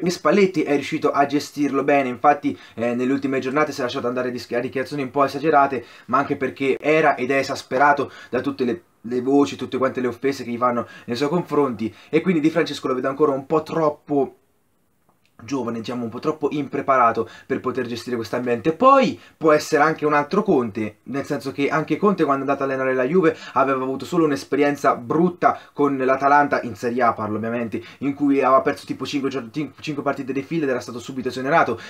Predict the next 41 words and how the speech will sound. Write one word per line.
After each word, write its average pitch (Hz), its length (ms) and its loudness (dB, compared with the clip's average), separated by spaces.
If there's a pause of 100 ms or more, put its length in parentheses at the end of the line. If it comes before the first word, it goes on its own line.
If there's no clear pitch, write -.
(140)
quindi 202 260 4
non 170 220 2
si 175 220 -4
può 160 240 4
parlare 123 400 4
per 123 200 -2
partito 120 400 -2
preso. 117 320 -2
Non 127 160 -2
è 175 100 4
che 156 120 -2
se, - 320 -2
eh, 120 140 -4
Di 135 100 -10
Francesco 139 400 -6
ha - 40 -8
fatto 123 240 -6
male 131 260 2
nell'ultimo 123 440 -2
anno 120 140 0
col 117 120 -4
Sassuolo, 131 400 0 (200)
allora 135 280 4
sicuramente 139 640 0
farebbe 135 420 0
male 127 300 2
con 127 140 0
la 123 80 2
Roma 127 180 0
nella 120 180 -2
prossima 123 360 -4
stagione. 113 340 -6
Può 127 120 -8
darsi 135 260 -2
che - 80 -16
comunque, 151 500 -2 (240)
mm, 120 240 -4
trovandosi 175 480 2
in 180 60 0
un 180 80 2
ambiente 143 560 0